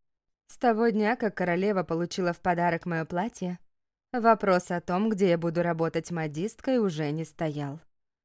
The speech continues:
Помню, как волновалась на приёме у этой властной женщины, но стоило ей узнать, какой у меня дар и кто я такая — общение сходу пошло в ином русле.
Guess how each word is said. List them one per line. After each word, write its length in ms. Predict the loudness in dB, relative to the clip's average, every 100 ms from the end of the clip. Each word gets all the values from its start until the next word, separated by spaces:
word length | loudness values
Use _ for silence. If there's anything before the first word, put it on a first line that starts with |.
| _ 0
Помню, 360 | 4 4 2
как 220 | 2 0 4
волновалась 720 | 2 4 2 4 2 0 -2
на 100 | -4
приёме 560 | -2 -2 -2 -2 -2
у 40 | -2
этой 260 | -2 -2
властной 460 | 0 -2 -2 -4 -4
женщины, 600 | -2 -2 -4 -6 -6 -8 _ _ _ _ _
но 220 | -2 0 0
стоило 480 | 0 2 2 2
ей 300 | 0 -2 -2
узнать, 420 | -2 -4 -4 -4 -4
какой 380 | -10 -6 -4
у 20 | -4
меня 260 | -4 -4
дар 300 | -4 -4 -4
и 60 | -6
кто 260 | -6 -2
я 140 | -2 -2
такая — 560 | -6 -6 -4 -4 -6 -12 _ _ _ _ 0
общение 680 | 0 0 -4 -2 -2 -4
сходу 480 | -8 -4 -2 0 -2
пошло 480 | 0 -2 -2 -4 -2
в 100 | -2
ином 260 | -2 -4
русле. 540 | -4 -4 -6 -8 -8